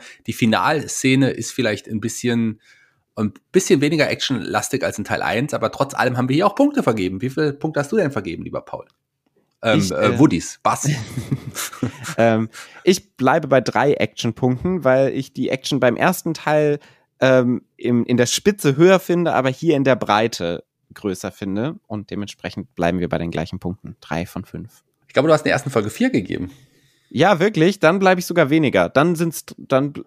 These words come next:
Speaker 2: drei von fünf. Mehr gibt's nicht von mir.
Speaker 1: Also ich, ähm, du hast es ja im Grunde schon gesagt, oder ich hab's auch eben auch schon angedeutet, die Finalszene ist, ist, ist actionreich, aber die im Teil eins bestimmt ein bisschen actionreich her. Aber insgesamt in der Breite ist hier auch mehr Action vorhanden. Ich bleibe bei meinen vier Punkten aus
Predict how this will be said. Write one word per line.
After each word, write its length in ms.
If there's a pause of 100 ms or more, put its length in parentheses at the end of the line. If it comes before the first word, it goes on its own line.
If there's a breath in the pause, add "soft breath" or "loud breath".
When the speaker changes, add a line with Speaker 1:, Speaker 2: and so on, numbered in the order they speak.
(140)
Speaker 2:
drei 300
von 240
fünf. 380
Mehr 360
gibt's 240
nicht 160
von 120
mir. 240 (800)
Speaker 1:
Also 220
ich, 240
ähm, 200
du 100
hast 140
es 80
ja 60
im 60
Grunde 180
schon 160
gesagt, 340
oder 120
ich 120
hab's 140
auch 160
eben 180
auch 80
schon 140
angedeutet, 440
die 60
Finalszene 520
ist, 260
ist, 220
ist 240
actionreich, 680
aber 280
die 160
im 120
Teil 140
eins 300
bestimmt 400
ein 20
bisschen 220
actionreich 720
her. 260 (300 loud breath)
Aber 200
insgesamt 460
in 80
der 80
Breite 380
ist 100
hier 100
auch 80
mehr 140
Action 240
vorhanden. 320
Ich 140
bleibe 300
bei 140
meinen 200
vier 200
Punkten 300
aus 280